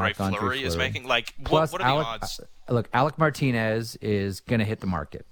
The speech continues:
Speaker 1: Alec Martinez is going to get paid. Nick Hague is gonna slide into that spot, left shot D. So, but that's not gonna cover it off. But between that and Marc-Andre Fleury, like, the Vegas Golden Knights now find themselves in an envious position where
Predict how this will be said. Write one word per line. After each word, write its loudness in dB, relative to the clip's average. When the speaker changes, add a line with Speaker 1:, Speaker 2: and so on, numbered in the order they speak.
Speaker 1:
Alec 2
Martinez 0
is -6
going 0
to -6
get -4
paid. 0
Nick 0
Hague 2
is -2
gonna 0
slide 0
into -2
that -2
spot, 0
left -2
shot 0
D. -2
So, 4
but 2
that's 4
not 2
gonna 0
cover 0
it 0
off. -4
But 2
between 2
that 2
and 0
Marc-Andre 0
Fleury, 0
like, -2
the 0
Vegas 2
Golden 2
Knights -4
now 0
find 0
themselves -2
in -2
an -2
envious -4
position -2
where -2